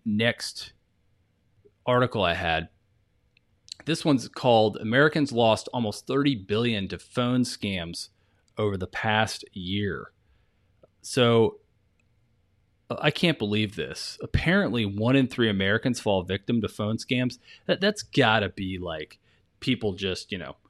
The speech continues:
willing to have a conversation. But according to this article, Americans lost a record twenty-nine point eight billion over the past year, according to a new report.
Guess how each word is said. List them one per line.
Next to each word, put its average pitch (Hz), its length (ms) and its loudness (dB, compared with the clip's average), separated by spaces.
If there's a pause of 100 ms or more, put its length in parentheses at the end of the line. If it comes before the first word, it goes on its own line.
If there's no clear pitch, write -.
(300)
willing 107 240 -2
to - 60 -6
have 101 180 -2
a 85 40 -6
conversation. 82 600 -6
But 95 100 -8
according 202 340 0
to - 40 0
this - 80 -4
article, 120 340 0
Americans 175 680 0 (420)
lost 113 540 6
a 98 80 -2
record 110 440 -2
twenty-nine 131 680 0
point 101 260 -2
eight 120 240 -4
billion 110 320 -2
over 95 140 -4
the 90 80 -6
past - 380 -2
year, 95 180 -2
according 120 340 -2
to 107 100 0
a 95 60 0
new 117 140 0
report. 113 500 0